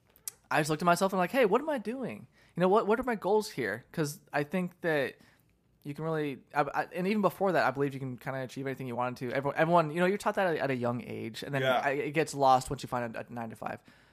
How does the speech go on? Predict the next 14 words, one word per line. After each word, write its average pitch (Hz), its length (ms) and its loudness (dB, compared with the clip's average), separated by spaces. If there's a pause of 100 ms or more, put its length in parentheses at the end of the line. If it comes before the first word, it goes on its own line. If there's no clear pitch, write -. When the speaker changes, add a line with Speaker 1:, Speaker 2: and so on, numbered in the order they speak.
Speaker 1:
So, 147 380 4 (880)
you 175 60 -2
know, 170 60 4
it 151 80 -2
kinda 196 180 4
re- 180 120 4
Speaker 2:
That 165 160 6
could, 127 100 -10 (120)
that 147 200 2
could 208 80 -10
be 120 120 -6
a 104 60 -2
whole 110 180 -6
thing. 107 280 -8